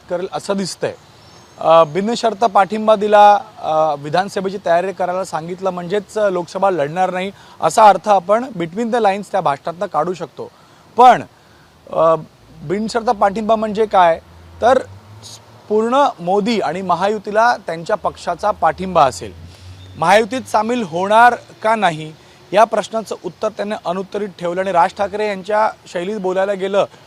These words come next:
तर राज ठाकरे नेहमी म्हणतात की सगळ्याच प्रश्नांची उत्तरं त्याच वेळेला दिली जात नाहीत, म्हणून आता काही प्रश्न उपस्थित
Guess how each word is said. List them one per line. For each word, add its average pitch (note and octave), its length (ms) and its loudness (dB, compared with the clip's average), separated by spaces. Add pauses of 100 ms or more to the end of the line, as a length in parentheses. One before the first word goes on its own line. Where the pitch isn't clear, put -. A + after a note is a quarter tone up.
(380)
तर F3+ 120 -2
राज F3+ 180 4
ठाकरे G#3+ 280 -2
नेहमी G#3 220 -4
म्हणतात G#3+ 360 0 (140)
की A#3+ 200 -6
सगळ्याच G3 500 0
प्रश्नांची A3 560 -6
उत्तरं A3 380 -4 (140)
त्याच G#3 280 -2
वेळेला G#3 220 -2
दिली G3 220 -8
जात D#3+ 200 2 (160)
नाहीत, E3 220 -4 (440)
म्हणून G#3+ 160 -2 (100)
आता C4 360 8 (380)
काही G3 160 2
प्रश्न G#3 340 -6
उपस्थित G#3+ 520 -4